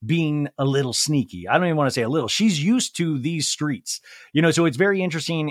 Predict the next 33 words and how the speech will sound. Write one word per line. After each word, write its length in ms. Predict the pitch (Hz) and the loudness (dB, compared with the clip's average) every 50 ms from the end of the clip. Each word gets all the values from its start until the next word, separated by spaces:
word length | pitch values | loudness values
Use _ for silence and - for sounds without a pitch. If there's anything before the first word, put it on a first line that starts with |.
| - | -4
in 360 | - 151 147 147 147 147 139 - _ _ _ _ _ - | -4 -2 0 0 0 -2 -4 -6 _ _ _ _ _ -2
the 220 | 120 139 147 147 | 0 2 2 2
reunion, 580 | 135 131 147 143 143 175 214 233 196 147 135 135 | 2 0 0 0 0 2 2 2 2 2 2 0
and 120 | 135 135 | 0 0
I'm 80 | 135 131 | 0 0
sure 160 | - 147 147 | 0 0 0
we're 120 | 123 127 131 | 0 0 0
gonna 100 | 131 123 | 0 0
hear 200 | 127 139 135 127 | 2 2 2 2
these 320 | 123 127 127 123 117 107 | 2 0 0 0 -2 -4
in 120 | 120 127 120 | -4 -2 0
the 60 | 123 | 0
next 220 | 135 147 151 - | 0 -2 -2 -4
two 240 | - - 143 135 127 | -2 0 0 0 0
episodes 400 | 123 120 - - 135 123 120 107 | 0 -4 -4 -4 -2 -2 -2 -2
as 120 | 117 98 110 | -4 -4 -2
well, 380 | 151 170 170 160 147 139 - - - - - - | 0 2 4 4 4 2 0 -4 -12 -14 -4 0
when 380 | 131 151 147 147 143 143 135 | 2 2 4 2 2 0 -2
she 160 | - - 147 | -2 -2 -2
talks 300 | 123 151 139 131 131 - | 0 2 2 2 0 0
about 220 | 135 127 127 123 - | 0 2 2 0 0
the 80 | 127 | -4
trolls 600 | 107 - - - 147 147 139 131 127 120 113 101 110 | -8 -6 -2 0 2 4 4 4 2 0 -2 -4 -4
and 200 | 120 131 123 110 | -4 -4 -2 -2
being 280 | 120 131 139 139 131 | -2 0 0 0 -2
so 220 | 127 - 139 123 120 | -2 0 0 0 2
mean 580 | 120 123 135 147 151 151 143 143 131 123 120 | 2 2 2 2 2 0 0 0 0 0 0
and 140 | 117 113 123 | -2 -2 -2
everybody 360 | 123 117 131 123 127 127 123 | -2 -2 -2 -2 -2 -2 -2
commenting 500 | 120 - - 135 139 139 131 123 117 120 | -4 -4 -2 0 2 2 2 0 0 0
on 120 | 123 120 117 | -2 0 0
her 120 | 117 117 | 0 -2
relationship 760 | 113 120 120 123 135 143 139 - 147 131 - 123 120 117 | -2 -2 -2 0 0 -2 -2 -2 -2 -2 0 0 -2 -2